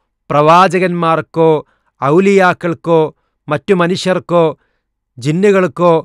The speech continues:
മറ്റു ജി-, ജീവജാലങ്ങൾക്കോ ആർക്കും തന്നെ ഭാവി അറിയില്ല, മറഞ്ഞ കാര്യങ്ങൾ അറിയില്ല എന്നാണ് ഇസ്ലാമിൻ്റെ പ്രമാണങ്ങൾ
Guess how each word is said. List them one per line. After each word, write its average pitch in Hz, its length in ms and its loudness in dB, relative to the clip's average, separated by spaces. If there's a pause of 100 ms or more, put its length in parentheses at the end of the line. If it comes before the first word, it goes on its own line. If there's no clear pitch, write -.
(320)
മറ്റു 151 260 -4
ജി-, 151 160 -8
ജീവജാലങ്ങൾക്കോ 175 1000 0 (440)
ആർക്കും 190 480 2
തന്നെ 165 340 -2 (480)
ഭാവി 180 460 4
അറിയില്ല, 175 460 0 (520)
മറഞ്ഞ 165 540 0
കാര്യങ്ങൾ 170 600 -2 (380)
അറിയില്ല 196 680 0
എന്നാണ് 160 500 -4 (560)
ഇസ്ലാമിൻ്റെ 156 540 -4
പ്രമാണങ്ങൾ 156 720 -2